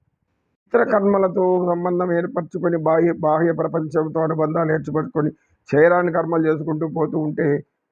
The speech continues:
కళలు కూడా అదే విధంగా భయంకరంగా వస్తాయి. ఈ కళలే మన స్మృ-, స్మృతి రూపంలో మనల్ని హింసించడం ప్రారంభిస్తాయి. నిద్రలో స్వప్నావస్థ అంటే కళల రూపం ఏర్పడినప్పుడు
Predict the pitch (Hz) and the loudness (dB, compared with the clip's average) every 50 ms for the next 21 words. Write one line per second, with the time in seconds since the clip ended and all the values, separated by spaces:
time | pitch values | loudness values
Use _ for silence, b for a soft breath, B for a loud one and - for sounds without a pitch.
0 | _ - 127 143 160 175 170 160 139 160 160 160 156 143 147 151 151 156 151 151 | _ -2 2 2 4 4 2 2 0 0 0 0 0 0 0 -2 -2 -2 -2 -4
1 | 147 151 151 139 127 127 135 143 135 - 135 139 143 143 143 123 120 - - - | -4 -4 -4 -4 -4 -2 -2 -4 -4 -4 -4 -2 -2 -2 -2 -4 -4 -8 -6 -6
2 | 110 - 262 - - - - - _ _ _ - 151 160 175 175 156 - 151 151 | -4 -4 -4 -6 -12 -18 -20 -20 _ _ _ 2 4 4 6 4 4 2 0 0
3 | 160 170 180 180 180 170 165 151 - - 139 - 156 151 151 143 - _ - 151 | 2 2 2 2 2 0 -2 -4 -6 -10 -14 -10 -8 -8 -8 -8 -10 _ -8 -8
4 | 156 151 185 170 175 170 160 156 156 151 156 156 151 156 156 151 147 151 156 151 | -4 -2 0 0 0 0 0 0 0 0 2 0 0 -2 -2 -4 -4 -4 -2 -2
5 | 147 135 120 131 135 135 - _ _ _ _ _ _ - 165 180 185 139 175 175 | -2 -2 -2 -2 -4 -6 -8 _ _ _ _ _ _ 0 2 2 2 2 0 0
6 | 151 139 156 147 165 180 - 170 147 139 135 123 - - - - _ - - - | 0 0 0 0 -2 -2 0 -2 0 0 -2 -4 -6 -10 -14 -16 _ -18 -18 -18
7 | - _ _ _ _ _ _ _ _ - 160 160 175 185 185 190 190 196 190 180 | -18 _ _ _ _ _ _ _ _ -8 -4 -2 2 2 4 6 6 4 4 2
8 | 214 - - _ 160 156 160 - - 190 185 165 175 175 170 - _ _ 180 175 | -2 -6 -8 _ -2 -2 -2 -2 -4 -2 -2 -2 -2 -2 -4 -6 _ _ -2 -2
9 | 170 - - - _ _ _ _ _ _ _ _ - 160 170 - - 151 151 165 | -2 -2 -6 -10 _ _ _ _ _ _ _ _ -10 -8 -8 -8 -4 -2 0 2
10 | 175 175 170 170 175 160 151 165 165 160 165 165 165 - 160 151 156 156 147 - | 2 2 2 0 0 -2 -4 -6 -4 -2 -2 -2 -2 -2 -4 -2 -2 -2 -2 -2
11 | 160 190 - - | 0 0 0 0